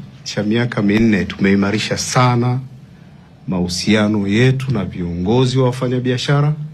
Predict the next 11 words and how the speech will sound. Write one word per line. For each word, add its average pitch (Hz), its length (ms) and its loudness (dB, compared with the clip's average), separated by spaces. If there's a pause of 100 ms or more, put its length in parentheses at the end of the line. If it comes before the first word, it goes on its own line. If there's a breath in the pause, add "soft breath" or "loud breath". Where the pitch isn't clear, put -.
(680 loud breath)
lakini 104 240 -6
na 107 60 0
wafanyabiashara 98 840 -2
wenyewe 131 320 0
na 110 160 -2
wananchi. 101 580 -4 (1400 loud breath)
Tumeweza 135 680 2
kukutana 123 760 -4
na 104 120 -4
walipa 92 360 -6
kodi 117 640 -4